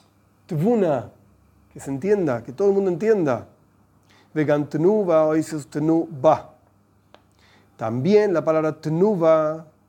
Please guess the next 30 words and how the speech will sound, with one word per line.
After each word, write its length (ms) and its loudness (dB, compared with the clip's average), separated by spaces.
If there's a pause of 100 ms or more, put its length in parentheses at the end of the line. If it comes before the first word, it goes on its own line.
(220)
volvimos 460 -4
ahora, 280 0
no 160 2
tevuna. 460 -2
Tevuna 320 2
ya 120 2
entendimos 480 0
que 100 -6
significa 580 -2
comprender, 800 -2
entender, 680 0 (200)
que 80 -8
la 80 -2
gente 240 -2
entienda 640 0
Yiddishkeit, 580 -6
entienda 380 0
el 60 0
judaísmo, 500 2
qué 140 -8
significa 420 -6
realmente, 420 -4 (400)
quién 180 0
es 100 0
Hashem, 360 -4
etcétera. 360 -10 (580)
Ahora 180 0
viene 200 4
otra 240 2
explicación. 460 -6